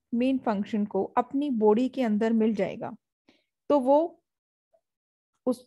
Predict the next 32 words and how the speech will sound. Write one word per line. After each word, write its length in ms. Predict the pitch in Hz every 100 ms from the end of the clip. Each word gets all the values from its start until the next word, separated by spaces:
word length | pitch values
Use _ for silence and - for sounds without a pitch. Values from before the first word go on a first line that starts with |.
| -
पहले 220 | 233 262
अपनी 240 | 254 269
बॉडी 340 | 220 214 226 269
वाले 220 | 262 262
वेरिएबल 500 | 240 233 247 240 269
को 180 | 262 240
ही 100 | 262
प्रेफरेंस 460 | 262 214 - 220 220
देगा। 260 | 220 247 - _ -
सेम 140 | 254 233
नाम 220 | 226 220
से 140 | 254
वेरिएबल 360 | 214 214 214 220
की 120 | 226
बात 200 | 208 196
करें, 220 | 208 254
डिफरेंट 300 | 214 214 262 240
नाम 180 | 226
से 100 | 226
होगा 140 | 240 233
तो 120 | 233
definitely 580 | 196 196 233 226 240 233
वो 60 | 220
दोनों 280 | 202 196 214
को 140 | 214
ही 120 | 226
एक्सेस 280 | 226 - 202
कर 120 | -
सकता 320 | 196 202 - 208
है। 140 | 254
तो 140 | 277
यहाँ 300 | 247 208 220